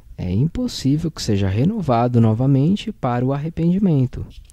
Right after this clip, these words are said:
Isso não significa que essa pessoa está acabada e condenada a perecer?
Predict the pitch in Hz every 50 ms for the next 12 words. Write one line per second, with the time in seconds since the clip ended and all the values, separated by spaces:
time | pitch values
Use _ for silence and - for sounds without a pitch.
0 | - - - - - - - - - - - - - - - - 107 - - 127
1 | 139 165 190 196 - 247 220 214 202 202 180 - - 143 - 120 - - 107 -
2 | - 104 - - 101 98 - - 110 98 95 92 90 - - - 90 87 92 120
3 | - - 170 160 123 101 104 127 165 190 185 147 107 95 90 - - 98 95 92
4 | 92 90 90 92 104 127 143 139 113 95 90 90 - - 92 87 85 - - -
5 | 175 220 247